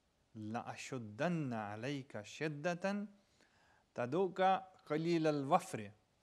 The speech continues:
یعنی اتنی سخت کاروائی کروں گا کہ تو نادار ہو کے رہ جائے گا، نہ تیرے پاس کچھ مال بچے گا، ثقیل الزہر،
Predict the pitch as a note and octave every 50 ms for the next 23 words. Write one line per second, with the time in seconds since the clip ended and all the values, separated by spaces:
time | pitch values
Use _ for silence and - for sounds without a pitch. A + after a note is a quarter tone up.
0 | _ - - - - _ _ - - C3 D3+ F3 E3+ - D3+ C#3+ - D3 F#3 A3
1 | F#3+ - - D3+ C3 - A#2+ - - B2+ A#2+ A#2 A#2 A2 A2+ A2+ A2+ A2+ A2+ -
2 | A#2+ A2 A2 A2+ A2+ A2 A#2+ C#3 E3 G3 G#3 - _ _ _ _ _ _ _ _
3 | _ _ _ _ _ _ _ _ _ - F#3+ G3+ F#3 G3+ - G3 G#3 A3 A#3 A#3+
4 | G#3+ F3 - - C3+ B2+ A#2+ A#2+ A#2+ A#2+ B2 B2 A#2+ C3 B2+ B2 C#3 D#3 E3+ E3
5 | D#3 B2+ A#2 A#2 A2+ G#2 - G#2+ G2+ G2 G2+ F#2+ G2+ G2 F#2 G2 F#2+ F2+ - -
6 | - _ _ _ _ _ _ _ _ _ _ _ _ - G#2+ A2 G#2+ - A2+ A2
7 | A2 - A2+ G#2+ - - - G#2+ - - G#2+ G#2+ A2+ B2+ C3 B2+ C3 B2+ - C3+
8 | C#3+ D3+ D3+ E3 E3+ _ _ _ _ _ _ _ _ _ _ _ _ - - -
9 | D3 D3 D3 - F3 F3+ F3 F3 F3 F3 E3+ D3+ C#3 C#3 E3+ F#3+ D3+ C3+ A#2 A2